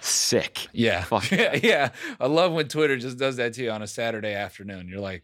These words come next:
Speaker 1: Yeah.
Speaker 2: "Okay."
Speaker 1: Oh, good. Okay. So
Speaker 2: Yeah.
Speaker 1: I'll, I'll just delete everything that
Speaker 2: Yeah,
Speaker 1: I
Speaker 2: I'll, I'll never
Speaker 1: There's
Speaker 2: text
Speaker 1: no
Speaker 2: again.
Speaker 1: Nothing's secure. Nothing. You're always at risk of being hacked or
Speaker 2: Losing your N F Ts.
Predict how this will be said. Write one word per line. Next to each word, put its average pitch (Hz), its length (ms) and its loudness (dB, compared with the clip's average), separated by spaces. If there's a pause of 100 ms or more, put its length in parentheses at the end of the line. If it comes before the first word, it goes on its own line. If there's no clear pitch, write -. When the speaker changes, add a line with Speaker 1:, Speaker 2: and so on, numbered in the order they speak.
(120)
Speaker 1:
Yeah. 104 260 -2
Speaker 2:
"Okay." 110 340 -2 (500)
Speaker 1:
Oh, 220 200 2
good. 196 360 -2
Okay. 95 480 -2
So 117 200 -2
Speaker 2:
Yeah. 90 200 -2 (220)
Speaker 1:
I'll, 104 80 -2
I'll 127 60 2
just 120 160 -6
delete 117 240 2
everything 92 440 -4
that 87 100 -2
Speaker 2:
Yeah, 113 180 2
Speaker 1:
I 110 40 0
Speaker 2:
I'll, 117 160 -2
I'll 127 140 2
never 131 260 -2
Speaker 1:
There's 147 80 -2
Speaker 2:
text 196 300 0
Speaker 1:
no 180 40 -4
Speaker 2:
again. 101 360 -4 (560)
Speaker 1:
Nothing's 170 460 -2
secure. 143 540 -2
Nothing. 113 380 -2
You're 110 160 -2
always 127 340 2
at 123 100 0
risk 113 340 -4 (320)
of 98 140 -2
being 98 160 2
hacked 95 560 -2
or 87 480 2 (500)
Speaker 2:
Losing 113 340 2
your 110 100 0
N 107 140 0
F 104 160 -2
Ts. 104 440 -2